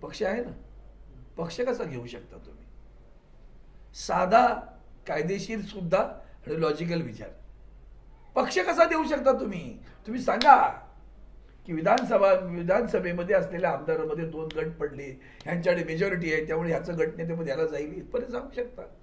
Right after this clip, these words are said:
पण मूळ मुद्दा कुठला आहे? जेव्हा ही घटना घडली, ज्या दिवशी हे पळाले, हे साऱ्या जगाला माहिती आहे ना. कुठल्याही पक्षाचं घर, माहेरघर सोडून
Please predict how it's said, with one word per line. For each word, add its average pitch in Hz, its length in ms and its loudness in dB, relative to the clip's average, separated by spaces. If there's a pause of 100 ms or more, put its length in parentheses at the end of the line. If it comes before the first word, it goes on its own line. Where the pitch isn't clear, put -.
(720)
पण 240 100 2
मूळ 202 240 2
मुद्दा 208 420 8
कुठला - 340 2
आहे? 156 460 2 (600)
जेव्हा 233 380 8
ही 262 220 4
घटना 202 520 2
घडली, 160 400 0 (760)
ज्या 202 200 8
दिवशी 240 360 0
हे 254 160 4
पळाले, 190 520 8 (1080)
हे 233 100 2
साऱ्या 233 360 6
जगाला 294 360 4
माहिती 277 220 0
आहे 269 100 2
ना. 247 140 -4 (500)
कुठल्याही 202 460 2
पक्षाचं 220 840 0
घर, 170 440 -2
माहेरघर 185 460 0
सोडून 170 480 -4